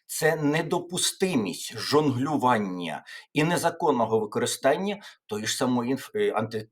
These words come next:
е, корупційної інфраструктури. На превеликий жаль, ми отримали, і мені здається, що зовсім не випадково, якраз напередодні саміту, е, Вільнюського саміту нато черговий скандал, який...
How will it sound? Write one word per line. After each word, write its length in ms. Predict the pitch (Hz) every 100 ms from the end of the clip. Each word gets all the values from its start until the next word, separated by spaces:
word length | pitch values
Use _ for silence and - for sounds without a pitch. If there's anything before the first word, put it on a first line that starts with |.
| -
е, 300 | 120 107 101 - -
корупційної 640 | 135 117 117 107 113 135
інфраструктури. 840 | 127 110 139 - 117 - - 101 73 - _ _ _ _ _ _ _
На 100 | 120
превеликий 380 | 117 156 214 233
жаль, 220 | 180 - - - _ -
ми 140 | 151
отримали, 600 | 247 214 185 175 160 135 - _ -
і 80 | 107
мені 200 | 147 190
здається, 300 | 202 196 156
що 120 | 131
зовсім 380 | 180 190 202 185
не 60 |
випадково, 600 | 170 175 - - 113 104
якраз 500 | 131 151 185 214 -
напередодні 1120 | 135 147 175 175 175 156 156 101 98 98 87 - - -
саміту, 840 | - - 165 120 101 - - 80 - _ _ _ _ _ _ _ -
е, 300 | 110 107 104
Вільнюського 460 | 127 139 110 120 113
саміту 420 | 123 104 98 123
нато 400 | 190 233 233 226 - - -
черговий 600 | - 160 156 143 147 113
скандал, 680 | 104 - 113 110 107 - - _ _ _ - -
який... 680 | 120 147 170 208 208 -